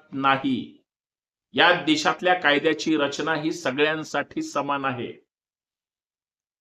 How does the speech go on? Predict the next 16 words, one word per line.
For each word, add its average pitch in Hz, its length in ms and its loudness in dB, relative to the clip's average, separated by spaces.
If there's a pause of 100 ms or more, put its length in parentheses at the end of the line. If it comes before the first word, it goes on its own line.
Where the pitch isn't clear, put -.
(1040)
प्रशासकीय 208 680 6
यंत्रणा 208 460 2
जरी 196 340 0
या 196 100 8
देशाचा, 190 640 0 (380)
राज्याचा, 180 640 4
प्रत्येक 185 400 -2
गोष्टीचा 180 500 -6
कारभार 170 540 2
करत 165 260 -2
असेल, 147 400 -4 (440)
तरी 147 220 0
अधिकाऱ्यांच्या 208 720 6
माध्यमातून 208 680 2
सुद्धा 185 460 0 (540)
कायद्याचा 175 540 4